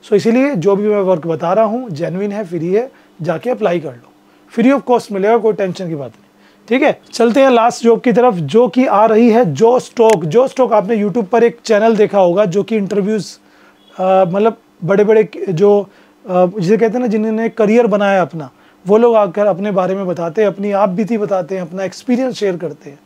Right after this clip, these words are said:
जो स्टॉक मैं आपको लोगो दिखा देता हूँ स्क्रीन पर, ये रहा। अब यहाँ पर इनके लिए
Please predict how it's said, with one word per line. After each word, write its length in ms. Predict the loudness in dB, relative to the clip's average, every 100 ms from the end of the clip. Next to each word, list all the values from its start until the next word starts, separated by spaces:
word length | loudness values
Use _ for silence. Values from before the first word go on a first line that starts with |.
| _ -20 -20 _ 0
जो 180 | 2 2
स्टॉक 320 | 2 0 0
मैं 120 | -2
आपको 200 | 0 0
लोगो 300 | 2 2 0
दिखा 220 | -2 -4
देता 240 | -6 -8 -10
हूँ 80 |
स्क्रीन 340 | -10 -6 -6 -4
पर, 220 | -6 -8 _ _ -2
ये 160 | 0
रहा। 240 | 2 0 -2 -10 -20 -8 -2
अब 120 | 0
यहाँ 220 | 2 2
पर 180 | 2 0
इनके 340 | 0 0 0
लिए 280 | 2 0